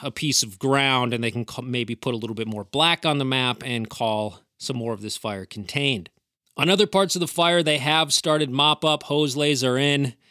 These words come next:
and it's kind of a whole whirlwind of operations happening on this fire. Everything from suppression repair in some places, mop up,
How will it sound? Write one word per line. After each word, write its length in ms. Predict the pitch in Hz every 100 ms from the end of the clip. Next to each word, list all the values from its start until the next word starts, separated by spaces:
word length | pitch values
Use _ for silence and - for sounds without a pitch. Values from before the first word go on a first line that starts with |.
| _ _ _ _
and 140 | 139 139
it's 180 | 110 -
kind 400 | - 165 170 165
of 480 | 156 151 113 - - - _ _ _ -
a 60 | 131
whole 420 | - 175 185 180
whirlwind 560 | 160 170 170 151 151 143
of 100 | 131
operations 760 | 139 135 131 131 127 139 127 117
happening 480 | 135 127 127 123
on 160 | 120 117
this 160 | 113 -
fire. 280 | 123 117
Everything 440 | 123 139 127 135 127
from 440 | - 123 113 110
suppression 540 | - - 160 156 147 123
repair 460 | 113 147 165 160
in 100 | 147
some 220 | 143 143
places, 520 | 131 143 131 135 120 107
mop 380 | 127 135 -
up, 300 | 131 123 -